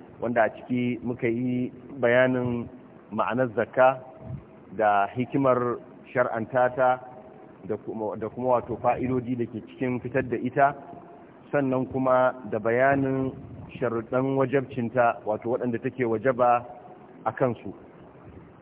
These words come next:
A, za mu ci gaba daga inda malam ya ce, "Fa nisabu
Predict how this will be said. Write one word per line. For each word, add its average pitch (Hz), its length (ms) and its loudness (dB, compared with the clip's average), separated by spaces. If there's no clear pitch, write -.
A, 104 440 2
za 131 140 6
mu 135 140 2
ci 143 120 -6
gaba 127 220 2
daga 113 220 -2
inda 123 240 0
malam 123 340 2
ya 127 80 0
ce, 123 400 0
"Fa 113 80 -2
nisabu 120 460 2